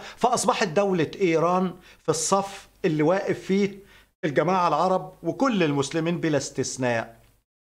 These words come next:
يعني إحنا لما نيجي نتكلم، فإحنا نتكلم ونقول إحنا معانا قوة نووية، في الإشارة طبعا لقدرات إيران النووية. تتفق تختلف، إلا أن دولة إيران تعتبر بمثابة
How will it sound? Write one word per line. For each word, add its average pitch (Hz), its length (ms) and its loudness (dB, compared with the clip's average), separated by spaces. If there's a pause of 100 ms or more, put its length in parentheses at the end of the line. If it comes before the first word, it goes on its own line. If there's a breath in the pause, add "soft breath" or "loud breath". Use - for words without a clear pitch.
يعني 180 240 2
إحنا 226 220 0
لما 196 240 2
نيجي 208 180 -2
نتكلم، 202 460 0
فإحنا 185 380 0
نتكلم 185 420 0
ونقول 180 540 -2 (400 loud breath)
إحنا 185 200 2
معانا 170 260 2
قوة 175 280 2
نووية، 139 760 0
في 175 120 0
الإشارة 165 440 0
طبعا 151 320 2
لقدرات 139 600 0
إيران 147 520 2 (340 loud breath)
النووية. 135 880 0 (260 loud breath)
تتفق 226 500 0
تختلف، 202 580 0
إلا 190 400 2
أن 170 280 2
دولة 170 340 2
إيران 175 420 0
تعتبر 175 400 2
بمثابة 160 560 0